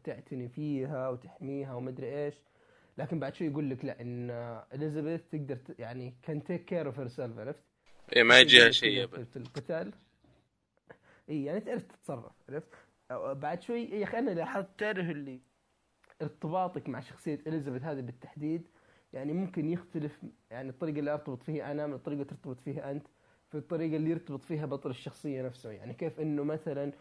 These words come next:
Speaker 1: هو ماشي يبغى ينقذ هذه الشخصية، خلاص؟ أو يبغى كذا مهمته إنه يوصل هذه الشخصية، خلاص؟ وبعدين، آه، يعني، الأحداث تبدأ، خلاص؟ و، يعني،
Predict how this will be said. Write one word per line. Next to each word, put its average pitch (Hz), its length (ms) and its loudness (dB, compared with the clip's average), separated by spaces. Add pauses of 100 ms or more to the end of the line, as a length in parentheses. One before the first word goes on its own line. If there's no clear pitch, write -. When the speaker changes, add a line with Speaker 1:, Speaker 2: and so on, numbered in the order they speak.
(320)
Speaker 1:
هو 135 180 -2
ماشي 170 680 -2 (260)
يبغى 139 300 -4
ينقذ 160 280 -2
هذه 135 180 -4
الشخصية، 120 580 -12 (120)
خلاص؟ 135 280 -8
أو 147 140 0
يبغى 165 520 -2 (260)
كذا 143 200 -2
مهمته 185 600 -2
إنه 147 240 -2
يوصل 156 380 -4
هذه 123 140 -6
الشخصية، 123 500 -10 (100)
خلاص؟ 165 320 -6 (840)
وبعدين، 214 600 -4 (520)
آه، 147 300 -2
يعني، 269 200 -4
الأحداث 294 440 -4
تبدأ، 147 480 -4
خلاص؟ 156 340 -6
و، 151 460 -4 (420)
يعني، 165 480 -4